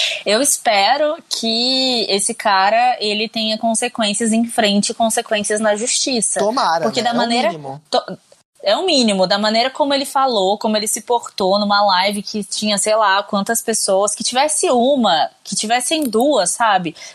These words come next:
Speaker 1: Não é pra isso acontecer. É, aí a, a moça que fez a live com ele tentou se explicar, falou assim, "Olha, ele não era meu amigo, eu não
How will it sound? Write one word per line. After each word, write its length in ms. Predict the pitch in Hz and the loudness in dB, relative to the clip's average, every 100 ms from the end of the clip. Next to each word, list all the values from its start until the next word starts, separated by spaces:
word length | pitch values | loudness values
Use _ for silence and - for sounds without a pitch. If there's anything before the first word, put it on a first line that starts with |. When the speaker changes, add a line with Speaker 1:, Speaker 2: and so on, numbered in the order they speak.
| - | -2
Speaker 1:
Não 260 | 277 311 | 0 2
é 160 | 269 330 | 2 0
pra 220 | 311 247 | 0 -2
isso 180 | 240 247 | -2 -4
acontecer. 760 | 220 220 208 196 - 185 214 - - - _ - 208 | -4 -4 -2 -2 0 0 -2 -6 -14 -20 _ -2 2
É, 720 | 202 196 196 190 190 180 165 | 4 4 4 4 2 2 2
aí 560 | 202 202 220 247 247 214 | 2 0 -2 -2 -2 0
a, 380 | 202 196 190 196 | 2 2 2 0
a 60 | |
moça 600 | 196 202 247 254 226 180 | 2 2 0 0 0 0
que 180 | 170 196 | -2 -8
fez 300 | - 185 185 | -2 0 2
a 80 | 185 | 2
live 260 | 180 185 | 2 0
com 220 | 180 190 185 | -2 0 2
ele 260 | 202 220 | 0 -2
tentou 320 | - 202 202 | -4 -4 -2
se 100 | 208 | -2
explicar, 600 | 220 - 226 - 185 208 220 | -4 -4 -4 0 2 2 0
falou 140 | 220 | 0
assim, 180 | 208 240 | 0 2
"Olha, 160 | 220 | 2
ele 160 | 185 190 | 2 0
não 180 | 214 254 | 0 2
era 180 | 233 240 | 2 2
meu 160 | 220 | 2
amigo, 580 | 277 294 240 262 208 190 | 2 0 0 0 0 2
eu 160 | 185 202 | 2 2
não 160 | 220 | -2